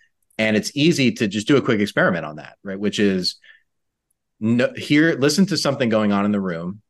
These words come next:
and now stop listening to it, right? And you can't do it, right? 'Cause you, again, you're just noticing it. And it's the same thing with a thought, for example, right?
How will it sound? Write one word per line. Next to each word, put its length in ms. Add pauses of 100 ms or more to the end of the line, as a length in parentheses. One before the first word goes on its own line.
(140)
and 140
now 140
stop 360
listening 360
to 140
it, 100 (640)
right? 120
And 100
you 100
can't 320
do 140
it, 160 (240)
right? 180
'Cause 160
you, 260
again, 280
you're 80
just 200
noticing 360
it. 160
And 160
it's 140
the 100
same 240
thing 260
with 320
a 60
thought, 380
for 100
example, 500 (1200)
right? 160